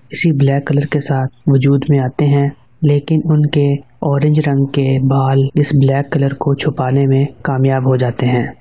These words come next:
जिसकी वजह से tiger एक normal color में नजर आता है। वो tiger जिनके ये बाल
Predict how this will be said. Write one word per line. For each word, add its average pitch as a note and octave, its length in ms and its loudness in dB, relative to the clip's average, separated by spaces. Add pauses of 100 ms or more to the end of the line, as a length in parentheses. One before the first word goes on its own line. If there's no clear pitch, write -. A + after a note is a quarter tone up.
जिसकी D3+ 360 0
वजह C#3+ 200 0
से C#3 160 -2
tiger C#3 480 -2
एक C#3 220 0 (140)
normal C3+ 400 0
color C3 300 -2
में C3+ 140 2
नजर B2+ 280 0
आता A#2+ 260 -4
है। A#2+ 140 -2 (460)
वो D3 220 2
tiger D3 500 -2 (200)
जिनके D3 480 2
ये C#3 200 2
बाल C3 360 0